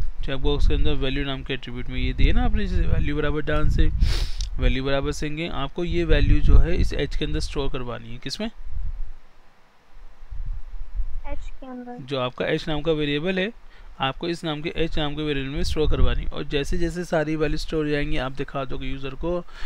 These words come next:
Speaker 1: कि मेरी value ये है या मेरी value ये, ये, ये और ये है।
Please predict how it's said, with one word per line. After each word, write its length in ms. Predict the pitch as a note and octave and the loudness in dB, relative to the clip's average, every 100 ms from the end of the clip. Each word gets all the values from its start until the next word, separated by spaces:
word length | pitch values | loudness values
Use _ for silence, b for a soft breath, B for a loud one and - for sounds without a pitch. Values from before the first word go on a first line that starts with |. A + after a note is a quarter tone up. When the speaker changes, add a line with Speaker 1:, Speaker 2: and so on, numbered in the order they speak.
| B - | B -2
Speaker 1:
कि 80 | |
मेरी 260 | D3 C3+ C3 | -4 -6 -6
value 340 | B2+ A#2+ A#2+ B2 | -6 -4 -4 -4
ये 220 | B2 D3 | -6 -6
है 320 | D#3 D#3+ D#3+ | 0 0 0
या 180 | C3 B2 A#2+ | -2 -6 -8
मेरी 180 | A#2+ A#2+ | -8 -8
value 280 | A#2+ B2 B2+ - | -10 -12 -12 -6
ये, 280 | D#3 F3 F#3+ - C#3 | -4 -4 -6 -12 -8
ये, 200 | C#3+ D3+ - | -2 0 0
ये 200 | C#3+ D3+ | -2 -4
और 180 | - - | -4 -6
ये 220 | - A#2+ | -4 -2
है। 220 | A2+ A2+ | -2 -2